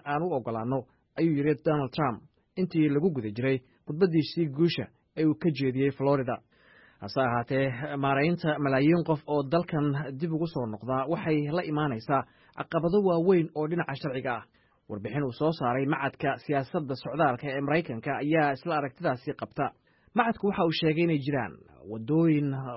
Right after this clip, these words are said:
badan oo loo maro hannaanka helista fiisaha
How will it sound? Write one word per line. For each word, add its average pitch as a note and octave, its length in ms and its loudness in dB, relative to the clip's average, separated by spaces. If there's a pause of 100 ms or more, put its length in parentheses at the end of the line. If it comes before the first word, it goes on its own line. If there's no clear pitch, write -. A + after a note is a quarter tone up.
(280)
badan D3 280 0 (100)
oo D3+ 140 0
loo D#3+ 220 4
maro A#2+ 340 -4
hannaanka D3 560 -2 (120)
helista D#3 440 -2
fiisaha C#3 480 -2